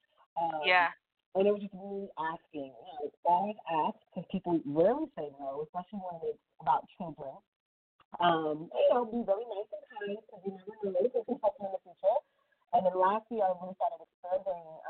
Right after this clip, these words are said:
Speaker 1: um, Fresh Kid Nation and outreach. I started, um, reaching out through Instagram. "Hey, I'm looking for bloggers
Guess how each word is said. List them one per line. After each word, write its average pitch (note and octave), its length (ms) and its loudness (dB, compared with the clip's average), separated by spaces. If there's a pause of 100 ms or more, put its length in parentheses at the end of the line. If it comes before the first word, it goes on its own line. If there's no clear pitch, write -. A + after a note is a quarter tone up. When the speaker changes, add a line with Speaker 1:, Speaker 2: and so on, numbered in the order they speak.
Speaker 1:
um, D#3+ 180 -14 (340)
Fresh F#3 220 4
Kid F3 140 -4
Nation E3+ 340 -10
and E3 80 -8 (140)
outreach. F3+ 340 -4 (600)
I F3 180 4
started, D#3+ 580 4
um, D3+ 440 -2
reaching F#3 340 -6
out F3+ 320 0 (120)
through F3 440 -10
Instagram. F3+ 540 -2
"Hey, G#3+ 320 4
I'm F3+ 140 0
looking F#3 200 -2
for G3 120 0
bloggers E3 460 0